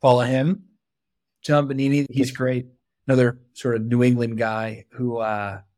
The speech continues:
is building his own kind of content network and service, um,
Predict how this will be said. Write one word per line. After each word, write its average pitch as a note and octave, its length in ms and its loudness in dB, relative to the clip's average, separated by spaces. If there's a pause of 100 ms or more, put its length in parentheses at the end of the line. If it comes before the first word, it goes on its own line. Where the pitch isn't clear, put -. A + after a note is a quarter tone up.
is B2+ 120 -2
building A#2 320 0
his A2 160 -6
own G#2 220 -6
kind G#2+ 200 -8
of G2 140 -12 (240)
content A2 420 -8
network A2 400 -8
and G#2 140 -8
service, G2+ 580 -6
um, G2 400 -14